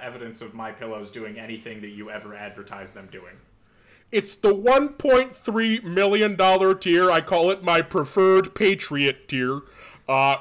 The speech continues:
Speaker 2: once you pay one point three million dollars, I come to your house, I kick you in the testicles in front of your family, and, uh, 'cause no woman would ever do this. That's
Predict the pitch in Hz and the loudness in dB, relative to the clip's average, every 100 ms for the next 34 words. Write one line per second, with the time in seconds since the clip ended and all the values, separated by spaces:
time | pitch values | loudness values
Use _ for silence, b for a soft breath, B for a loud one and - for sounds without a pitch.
0 | - 180 190 156 139 214 214 202 214 214 | -2 -2 0 -2 -2 0 2 2 0 0
1 | 214 208 - 196 185 185 180 170 175 185 | 0 0 -2 -4 0 2 2 2 0 2
2 | 196 165 143 - 185 175 175 165 175 185 | 0 0 -2 0 -2 -2 0 2 4 2
3 | 190 - 147 147 208 202 202 208 180 170 | 0 -2 -2 -2 -2 -2 -2 -4 -4 -2
4 | 202 185 190 190 202 165 143 185 175 165 | 0 0 -2 0 -2 -2 -6 -4 -4 -4
5 | 165 - 180 185 202 202 B B B 156 | -4 0 0 0 -2 -14 B B B 0
6 | 156 143 143 143 139 165 135 185 190 147 | 2 2 0 0 0 -6 -4 0 0 0
7 | 147 131 120 120 120 120 120 120 123 131 | -2 -4 -4 -4 -4 -6 -8 -6 -6 -6
8 | - 131 135 - | -4 -4 -4 -8